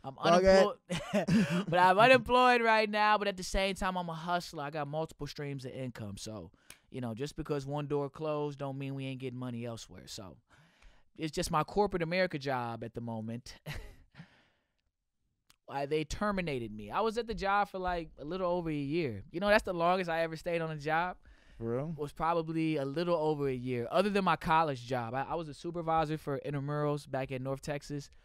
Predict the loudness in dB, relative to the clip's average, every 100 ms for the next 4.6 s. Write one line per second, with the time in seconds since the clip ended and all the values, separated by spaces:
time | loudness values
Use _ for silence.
0 | -20 _ -20 _ _ _ _ -4 -2 -2
1 | -2 -6 -8 -12 _ _ _ _ _ _
2 | _ _ -12 -8 0 0 2 0 0 -4
3 | -4 -4 -4 -8 -4 -2 2 0 2 2
4 | 2 4 4 4 2 0